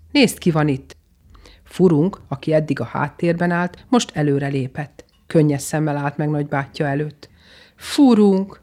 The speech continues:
édes fiam!” Trunk nem volt képes tovább tűrtőztetni az érzéseit.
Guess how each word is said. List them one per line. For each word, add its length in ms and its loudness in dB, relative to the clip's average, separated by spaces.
édes 600 2
fiam!” 520 0
Trunk 280 0
nem 180 2
volt 200 0
képes 360 -2
tovább 320 -2
tűrtőztetni 680 -4
az 140 -8
érzéseit. 800 -6